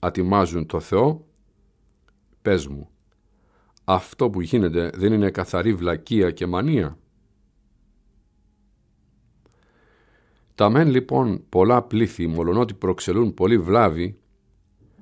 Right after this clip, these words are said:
φέρνουν όμως και κάποια ειδονή, έστω και προσωρινή και σύντομη.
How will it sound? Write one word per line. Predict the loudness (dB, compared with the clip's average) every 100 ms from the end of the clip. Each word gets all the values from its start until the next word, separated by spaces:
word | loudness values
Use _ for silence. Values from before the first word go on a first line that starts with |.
| _
φέρνουν | -6 0 2 4
όμως | 2 2 -2
και | -4
κάποια | -2 -4 0 0
ειδονή, | 2 0 0 0 -2 -8 _ _ _ _ _ _ _ _
έστω | 0 0 0
και | -4 -4
προσωρινή | -4 -4 -4 -2 -2 -2
και | -4
σύντομη. | -2 -2 -2 -2 -6 -12